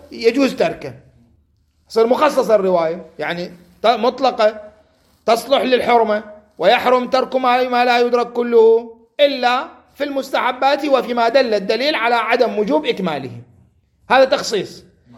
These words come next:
أو ن-، نقول لا، بأنها دالة على الرجحان وليس على الحرمة. ولا، ولا أولوية لأحد الفرضين. هذا المستشكل بعد جاي يستشكل، يقول: "ماكو عندنا أولوية، ليش نحمل على هذا دون هذا؟" كأنما مبنى الشيخ كون نحمل على الثاني،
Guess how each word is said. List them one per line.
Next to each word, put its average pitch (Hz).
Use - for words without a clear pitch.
أو 285
ن-، 302
نقول 285
لا، 269
بأنها 247
دالة 269
على 269
الرجحان 226
وليس 220
على 165
الحرمة. 151
ولا، 262
ولا 269
أولوية 247
لأحد 254
الفرضين. 175
هذا 208
المستشكل 214
بعد 185
جاي 190
يستشكل، 165
يقول: 185
"ماكو 277
عندنا 226
أولوية، 160
ليش 220
نحمل 226
على 208
هذا 226
دون 214
هذا؟" 160
كأنما 208
مبنى 208
الشيخ 269
كون 254
نحمل 240
على 254
الثاني، 220